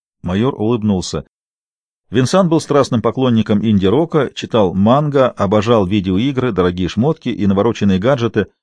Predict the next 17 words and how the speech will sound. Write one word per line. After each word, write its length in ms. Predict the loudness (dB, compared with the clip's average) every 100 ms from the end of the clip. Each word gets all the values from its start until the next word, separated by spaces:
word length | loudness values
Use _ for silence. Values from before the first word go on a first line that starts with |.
| _ -12
но 280 | -6 -6 0
майор 480 | 2 2 2 0
уважал 400 | 2 0 0 0
его 220 | -2 -2 0
мнение. 460 | -2 -2 -6 -12 _ _ _ _ _ _ _ _ _ _ _ -12
Примечание. 560 | -2 0 2 2 4 2 0
Инди-рок — 600 | 0 2 2 2 -2 -20 _ _ _ _ -2
обобщающий 600 | 0 0 0 -2 -2 -2
термин 380 | 0 2 2
для 180 | 2 0
широкого 420 | 0 0 0 -2
диапазона 480 | 0 0 0 0 2
музыкантов 560 | 2 -2 -2 -4 -4 -10
и 60 |
стилей, 500 | -12 -6 -4 -2 -4 _ _ _
объединённых 720 | -8 -4 -2 2 2 4 2 0
причастностью 800 | -4 -2 -2 -2 -4 -4 -4